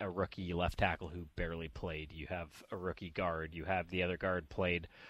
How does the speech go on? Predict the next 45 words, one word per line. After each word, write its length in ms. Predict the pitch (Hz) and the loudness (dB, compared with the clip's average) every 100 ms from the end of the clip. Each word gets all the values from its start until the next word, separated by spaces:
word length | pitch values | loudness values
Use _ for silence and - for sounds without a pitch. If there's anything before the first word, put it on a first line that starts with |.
| - - | -4 2
only 280 | 101 92 | 4 4
one 260 | 90 95 95 | 6 6 6
game 460 | 90 92 87 85 78 | 6 6 4 2 2
last 440 | 107 92 87 - 87 | 8 10 8 4 -4
year 220 | 78 78 | -4 -4
before 380 | 90 - 95 80 | -6 -2 -2 0
this. 200 | 76 - | -2 0
So 300 | - 90 - - - - - - | 2 2 0 -10 -18 -20 -20 4
it's, 480 | 123 123 - - - | 6 6 4 -2 0
I 40 | 127 | 6
mean, 280 | 123 113 113 _ _ _ _ | 8 8 2 _ _ _ _
we 140 | 135 156 | 10 12
don't 220 | 165 131 | 12 12
know 100 | 104 | 10
what's 160 | 143 | 8
gonna 160 | - 151 | 8 6
be 20 | |
the 80 | 143 | 6
same 240 | - 143 | 8 6
five 260 | 135 143 139 | 8 8 10
guys. 360 | 139 143 131 95 | 12 12 12 8
They 140 | 101 | 4
could 180 | - 87 | 4 4
sign 260 | 104 104 | 6 8
somebody. 420 | 101 101 98 98 95 | 6 4 6 6 6
They're 180 | 90 | 4
gonna 360 | 78 95 95 87 - 104 | 2 2 4 2 0 0
almost 460 | 92 90 - - - - | 2 2 0 -4 -12 -4
surely 440 | - 110 98 95 | 2 4 6 4
draft 380 | 92 90 87 - | 6 6 6 4
at 80 | - | -2
least 260 | 92 - | -2 -2
one 160 | 87 90 | 0 0
or 80 | 95 | 0
two 200 | - 98 | 0 2
linemen. 480 | 90 92 92 92 - - - - _ _ _ | 4 4 4 2 0 -12 -20 -20 _ _ _
You 140 | 127 | -4
know, 60 | 80 | -2
Reese 280 | 80 98 113 | 0 2 6
Odiombo 540 | 98 98 92 92 95 | 8 8 8 8 8
will 100 | 92 | 6
factor 380 | 87 95 90 101 | 6 6 6 4
into 120 | 90 | 0
the 100 | 87 | 0
com-, 280 | - 92 92 | 2 0 0